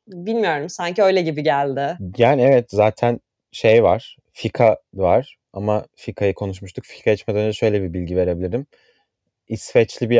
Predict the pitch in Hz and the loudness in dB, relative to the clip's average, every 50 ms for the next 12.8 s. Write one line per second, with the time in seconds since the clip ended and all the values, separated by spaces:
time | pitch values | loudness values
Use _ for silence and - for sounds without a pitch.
0 | 104 98 98 95 92 104 113 - 101 95 - - 101 95 98 101 98 95 101 101 | 2 4 2 2 2 2 2 2 0 -2 -2 -4 -4 -4 -4 -4 -4 -2 0 2
1 | 92 90 90 90 95 110 127 139 123 104 101 95 - - - 110 110 107 98 110 | 2 2 2 2 2 0 0 0 -2 -4 -4 -4 -4 -4 -4 -2 -2 -2 -2 -2
2 | 98 104 95 - - - - - 104 98 110 110 - - 98 - - 101 98 - | -6 -6 -8 -12 -16 -16 -12 -4 0 0 0 0 -2 -6 -6 -2 0 0 0 -2
3 | - - - 90 85 - - 90 82 78 - - _ _ _ _ _ - 95 87 | -4 -14 -12 -12 -12 -12 -10 -10 -10 -10 -12 -18 _ _ _ _ _ -12 -10 -6
4 | - - 113 - - 113 110 110 110 113 151 147 143 139 131 127 - 107 98 - | -2 -2 -2 0 2 2 4 4 4 2 2 2 2 2 -2 -4 -4 -6 -6 -4
5 | - 104 104 101 104 107 98 92 90 98 92 80 - 90 90 92 87 - - _ | 0 0 0 2 2 2 2 2 0 -4 -6 -6 -6 -8 -8 -8 -10 -12 -20 _
6 | _ _ _ _ _ _ _ _ _ _ - - 160 151 147 151 147 143 139 135 | _ _ _ _ _ _ _ _ _ _ -10 -6 -6 -4 -4 -4 -6 -6 -6 -6
7 | - 98 95 92 95 95 92 95 92 110 101 92 107 107 113 113 110 - - 107 | -2 0 0 2 0 0 -2 0 0 0 0 0 0 2 2 2 2 0 -4 -8
8 | - - - 117 117 110 - - - 113 - - 107 92 - - 107 107 98 98 | -6 -2 -2 0 0 -2 -4 -4 -6 -6 -4 -2 -4 -2 0 2 2 2 2 0
9 | 98 98 95 95 101 90 82 82 82 80 - - - 90 95 123 143 156 - - | -4 -4 -2 0 0 0 0 -2 -6 -10 -10 -6 0 2 2 2 2 0 -6 -12
10 | - - - - - 98 95 98 101 98 92 - - 98 - - 107 101 98 95 | -14 -16 -16 -12 -8 -6 -4 0 0 -2 -2 -2 -6 -6 -4 -2 -2 -2 -2 -2
11 | 85 - _ - 104 98 92 95 87 - 101 92 95 90 - - 92 - 95 92 | -6 -8 _ -2 0 0 0 0 -2 -2 -4 -2 -2 -4 -6 -8 -8 -6 -4 -2
12 | 92 92 92 95 92 92 90 90 90 87 85 82 92 101 127 165 | -2 -2 -2 -2 -4 -4 -4 -4 -4 -6 -4 -2 -2 -2 -2 -4